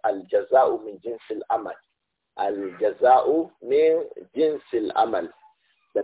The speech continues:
people will be rewarded for the kind of deeds that they have performed.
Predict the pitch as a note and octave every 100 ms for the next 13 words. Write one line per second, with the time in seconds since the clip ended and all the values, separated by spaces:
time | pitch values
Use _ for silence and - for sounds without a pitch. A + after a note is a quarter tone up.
0 | - - - - F3 C#3+ A#2 A2 A2 A2+
1 | G2+ B2 A#2+ C3 D3 C#3 D#3 C#3+ - G#2+
2 | A2 - - D3+ C#3+ A#2+ G#2 _ C3+ D#3
3 | C3+ _ - - - G#2 F#2+ - - -
4 | -